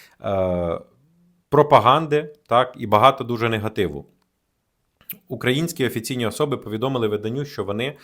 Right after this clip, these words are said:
змирились з тим, що нинішня лінія фронту заморожена.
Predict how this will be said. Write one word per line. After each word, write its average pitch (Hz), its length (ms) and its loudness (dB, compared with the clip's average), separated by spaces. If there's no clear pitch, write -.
змирились 120 800 2
з - 160 -10
тим, 175 380 -2
що - 220 -4
нинішня 113 440 -4
лінія 104 300 -4
фронту 139 380 -6
заморожена. 90 680 -4